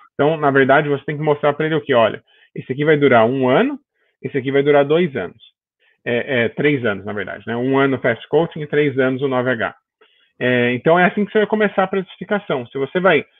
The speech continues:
você vai, você tem que colocar a sua margem de lucro e você tem que ter certeza que você tá mostrando pro cara o valor agregado. Então, se você vai cobrar, é, sei lá, mil uma vitrificação com o fast coating e você cobrar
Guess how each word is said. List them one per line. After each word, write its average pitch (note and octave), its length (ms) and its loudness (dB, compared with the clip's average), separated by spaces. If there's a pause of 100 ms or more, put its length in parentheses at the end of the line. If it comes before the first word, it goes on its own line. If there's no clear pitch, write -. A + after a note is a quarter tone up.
(300)
você D#3 120 -2
vai, C#3+ 160 0
você C#3+ 160 -14
tem E3+ 100 -6
que - 40 -20
colocar E3 260 -2
a F3 60 -4
sua E3+ 120 -4
margem B2+ 300 -4
de C3+ 80 -2
lucro C3 440 -6 (380)
e D3 60 -4
você D3 260 0
tem D#3 160 -6
que - 60 -18
ter D3+ 120 -6
certeza D3+ 460 -4
que D#3 100 -14
você D#3 280 -4
tá D#3 120 -2
mostrando D#3+ 460 -2
pro D3 140 -12
cara C#3+ 340 2
o D3 160 -6
valor C#3 320 2
agregado. C#3+ 500 0
Então, A2+ 200 -6
se - 80 -10
você D3 120 -4
vai D#3+ 120 2
cobrar, C3 500 2 (340)
é, A#2 300 2
sei C3 140 0
lá, G#2+ 160 -2 (300)
mil D3 480 4
uma B2+ 180 0
vitrificação A#2+ 760 -6
com B2 240 -8
o A2 60 -10
fast A2+ 320 -6
coating D#3+ 500 -2 (340)
e C3 80 -4
você B2+ 300 -2
cobrar B2 640 0